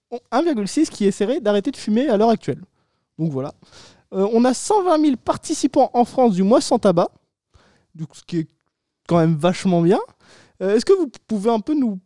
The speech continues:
parler un peu du mois sans tabac, euh, quels sont les, bah, le, le projet ?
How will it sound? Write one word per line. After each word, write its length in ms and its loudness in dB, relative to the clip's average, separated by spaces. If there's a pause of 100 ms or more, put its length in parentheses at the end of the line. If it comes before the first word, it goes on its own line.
(120)
parler 340 -2
un 140 0
peu 240 -4
du 300 -10
mois 200 -8
sans 180 -12
tabac, 460 -6
euh, 320 -6
quels 140 -4
sont 200 -6
les, 680 -2 (800)
bah, 80 -10
le, 240 -6
le 120 -2
projet ? 440 -2